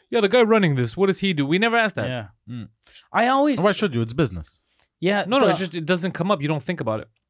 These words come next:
Speaker 2: Like, uh, a couple years ago when I did that show for the Hells Angels,
Speaker 1: Yeah.
Speaker 2: uh, I found out it was a show for the Hells Angels when I got there.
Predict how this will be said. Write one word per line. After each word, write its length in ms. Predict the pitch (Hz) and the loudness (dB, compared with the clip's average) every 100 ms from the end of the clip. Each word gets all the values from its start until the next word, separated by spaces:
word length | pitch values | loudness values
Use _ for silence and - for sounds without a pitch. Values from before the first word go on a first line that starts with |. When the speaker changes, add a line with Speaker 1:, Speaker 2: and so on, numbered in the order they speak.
| _ - _ - | _ -20 _ -2
Speaker 2:
Like, 180 | 185 190 | 0 2
uh, 200 | 196 190 | 4 4
a 20 | |
couple 260 | 175 214 226 | 0 -4 -2
years 180 | 175 165 | -2 -2
ago 160 | 139 127 | -2 0
when 140 | 120 | 0
I 100 | 127 | -2
did 220 | 123 143 | -2 0
that 200 | 135 131 | 0 0
show 260 | - 131 120 | -4 -4 -4
for 160 | - 123 | -4 -6
the 100 | 117 | -2
Hells 280 | 127 110 | -2 -4
Angels, 500 | 123 123 117 104 - - | -6 -6 -8 -10 -12 -10
Speaker 1:
Yeah. 160 | 120 - - | -10 -10 -6
Speaker 2:
uh, 320 | 127 131 131 - | 0 2 2 2
I 160 | 175 | -2
found 320 | 185 240 214 | 0 0 2
out 180 | 196 196 | 2 2
it 40 | 143 | 0
was 180 | 131 127 | -2 -4
a 80 | |
show 240 | 127 - 131 | -6 -2 -2
for 120 | 139 | -2
the 120 | 123 | -2
Hells 280 | 113 127 113 | 0 0 -2
Angels 440 | 135 120 131 110 | -4 -2 -6 -6
when 160 | 131 135 | -6 -4
I 120 | 127 | -4
got 320 | - 135 170 | -6 -8 -8
there. 200 | 101 95 | -12 -16